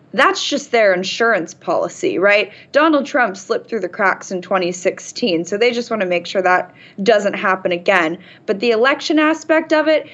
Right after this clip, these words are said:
is sort of the eleventh hour of what the Chinese Communist Party does to infiltrate and influence our,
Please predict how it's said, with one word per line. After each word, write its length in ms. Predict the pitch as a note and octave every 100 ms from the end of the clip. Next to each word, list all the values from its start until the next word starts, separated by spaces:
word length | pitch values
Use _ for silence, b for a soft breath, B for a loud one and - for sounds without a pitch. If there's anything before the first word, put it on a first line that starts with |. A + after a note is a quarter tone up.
| B -
is 200 | G#3+ G3+
sort 280 | B3+ A3+
of 160 | G#3 G3
the 100 | A3
eleventh 420 | G#3+ A3 A3 G3
hour 380 | G3+ F#3+ F#3 D#3+
of 100 | F3
what 140 | F#3+
the 80 | F#3+
Chinese 400 | F#3 G3 F3+ F3+
Communist 500 | - F#3+ F3 F3 F3+
Party 280 | - F3+ F3+
does 320 | F3+ E3+ E3+
to 180 | - D3
infiltrate 640 | F#3+ F#3 F#3+ - F3 E3+ B B B
and 180 | G#3+ -
influence 580 | G3 F#3+ G#3 F#3 F#3+ -
our, 400 | E3+ E3+ D#3+